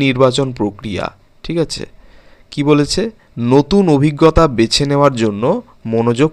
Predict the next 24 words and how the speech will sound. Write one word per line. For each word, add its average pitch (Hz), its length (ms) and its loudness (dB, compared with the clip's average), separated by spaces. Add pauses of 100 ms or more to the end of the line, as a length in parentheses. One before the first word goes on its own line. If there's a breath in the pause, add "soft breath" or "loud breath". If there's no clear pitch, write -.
প্রয়োজন, 98 380 -2 (400)
তাই 175 200 -2
তো? 104 60 -4 (520 soft breath)
যে 123 60 2 (140)
নতুন 143 300 2
একটা 180 200 0
অভিজ্ঞতা 170 380 2
তুমি 175 240 -2 (460 soft breath)
বেছে 147 280 0
নিচ্ছ, 127 200 -4 (280)
সেই 143 140 0
জন্য 160 180 0
তো 165 140 -6
তোমার 170 240 2
মনোযোগ 160 340 4
প্রয়োজন। 120 320 4 (220)
মনোযোগ 147 360 2
ছাড়া 160 240 4
তো 165 120 0
তুমি 165 200 -2
কোনো 160 200 2
অভিজ্ঞতা 156 400 2
অর্জন 143 240 0
করতে 143 180 -2